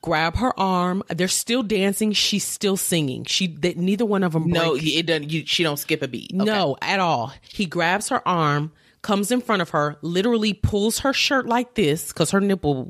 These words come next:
Speaker 1: was about to pop out, and then keeps dancing. And then she holds it for the rest of the, as she's walking. Girl, she's still singing all the notes, hitting all the notes. And he goes on and resumes dancing. Like, you would not tell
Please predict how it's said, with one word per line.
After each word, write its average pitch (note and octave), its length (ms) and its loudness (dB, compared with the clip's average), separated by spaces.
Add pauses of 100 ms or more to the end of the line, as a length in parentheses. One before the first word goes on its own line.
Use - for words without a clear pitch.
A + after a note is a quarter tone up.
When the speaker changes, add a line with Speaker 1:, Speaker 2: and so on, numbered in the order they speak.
Speaker 1:
was C#3 160 -4
about A2 180 -4
to - 80 -14
pop - 260 -4
out, F2+ 280 -6 (880)
and F3 180 0
then D#3 160 0
keeps D#3+ 340 -4
dancing. E3 380 0
And D3+ 140 0
then D3 80 0
she F#3 180 0
holds D#3 380 0
it - 180 -4
for E3+ 80 0
the D#3 100 -2
rest C#3+ 300 -2
of C#3 140 -4
the, A2+ 280 -6
as D3 140 -2
she's D#3+ 220 -4
walking. D3+ 500 -2
Girl, E3+ 160 0
she's A#3 240 -2
still A3 220 0
singing A3 480 0
all G3+ 260 4
the F3+ 160 2
notes, D#3 380 0
hitting G3+ 340 2
all G3+ 220 2
the F3 80 0
notes. D3+ 260 2
And F3 100 2
he G3 140 0
goes F#3 240 0
on E3 200 0
and E3+ 140 0
resumes D#3+ 440 0
dancing. C3 580 -4
Like, C#3+ 220 0
you G#3+ 100 4
would F#3 260 0
not F3 220 0
tell D3+ 340 0